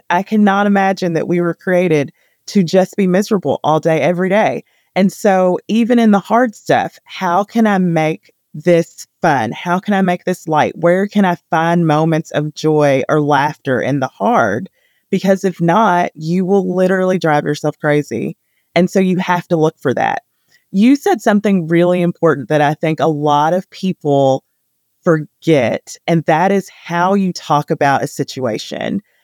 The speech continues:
You said that you are so grateful that you have this job, that you can be that flexible. This simple shift of, like,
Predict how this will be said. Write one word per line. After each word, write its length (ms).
You 260
said 580
that 180
you 140
are 80
so 260
grateful 760
that 180
you 180
have 320
this 160
job, 360
that 120
you 140
can 160
be 200
that 280
flexible. 840
This 320
simple 680
shift 540
of, 240
like, 360